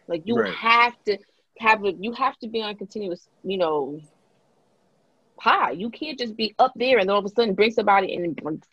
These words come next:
Speaker 1: drop your followers. I mean, I don't really think anyone's gonna ever have one point two million <laughs> views, but you can't just,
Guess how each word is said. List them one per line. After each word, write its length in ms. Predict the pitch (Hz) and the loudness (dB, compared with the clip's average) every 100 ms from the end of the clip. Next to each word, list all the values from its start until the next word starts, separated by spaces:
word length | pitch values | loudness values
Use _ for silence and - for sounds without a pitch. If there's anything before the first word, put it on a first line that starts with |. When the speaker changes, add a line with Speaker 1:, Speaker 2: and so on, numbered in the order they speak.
| _ _ _ - | _ _ _ 2
Speaker 1:
drop 220 | 175 175 | 2 2
your 80 | - | 2
followers. 460 | - 214 117 127 - | 4 4 2 -2 0
I 80 | 214 | 0
mean, 160 | 220 - | 2 4
I 100 | 208 | 2
don't 160 | 220 | 4
really 180 | 202 202 | 4 4
think 240 | 202 190 - | 2 -4 -2
anyone's 360 | 175 170 180 - | -2 0 -2 0
gonna 200 | 160 - | 0 2
ever 200 | 160 156 | 0 0
have 220 | 165 165 - | 0 -2 0
one 200 | 170 170 | 0 0
point 320 | - 156 143 | -2 -2 -2
two 140 | 160 | -2
million 480 | 165 160 165 185 233 - | 2 4 6 6 4 0
<laughs> 120 | _ 156 | _ 2
views, 600 | 180 262 262 349 453 - _ _ - _ _ _ _ _ - | 6 8 8 6 6 0 _ _ -20 _ _ _ _ _ -4
but 540 | 151 262 190 160 - _ _ _ - | 4 6 6 4 2 _ _ _ -4
you 160 | 226 226 | -2 -2
can't 600 | - - 277 277 190 156 _ _ _ - | -6 -2 2 2 2 0 _ _ _ -2
just, 320 | 185 - | -2 -2